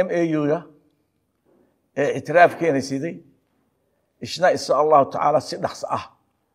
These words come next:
ayaa isna heshiiskiisii inoo dhammaystiraya. Marka waxaan leenahay,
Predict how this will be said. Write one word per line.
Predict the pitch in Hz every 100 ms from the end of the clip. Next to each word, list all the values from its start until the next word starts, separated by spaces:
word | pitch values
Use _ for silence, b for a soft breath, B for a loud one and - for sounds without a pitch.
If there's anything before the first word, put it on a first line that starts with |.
| _ _ _ _
ayaa | - 139 135
isna | - 139
heshiiskiisii | 127 117 - 131 - 123 101 113 113 _ _ _ _ _ _ _
inoo | 123 123 120 127 _ _ _
dhammaystiraya. | 120 117 110 - 92 82 _ _ _ _ _ _ _ _ _ _ _ _ -
Marka | 131
waxaan | 151 139
leenahay, | 156 151 131 165